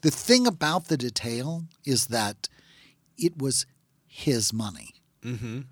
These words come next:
Speaker 1: Like, he didn't touch any. There was diamond earring on the bedside table and in her ear. Didn't
Speaker 2: Mm-hmm.
Speaker 1: touch them. There was all kinds of valuable stuff around the house. There was five thousand dollars cash and that ring were missing.
Speaker 2: Mm-hmm.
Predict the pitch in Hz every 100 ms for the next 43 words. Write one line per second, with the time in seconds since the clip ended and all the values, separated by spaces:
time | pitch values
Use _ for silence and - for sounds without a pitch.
0 | _ _ - 127 - _ 135 123 110 117
1 | 98 123 135 104 95 85 82 120 143 170
2 | 123 131 135 135 131 - - 120 127 135
3 | 139 147 151 _ - 127 131 127 135 123
4 | 139 139 160 113 123 127 165 160 196 165
5 | 180 131 - _ - 143 143 143 113 -
6 | 95 82 - - 123 117 110 - 135 160
7 | - 156 147 131 139 143 139 131 - 139
8 | 127 127 120 120 - - - 110 98 -
9 | - 143 170 185 170 180 175 185 - 139
10 | 127 123 - 113 107 107 110 120 113 98
11 | 98 - _ 127 110 98 98 82 - -
12 | 110 110 104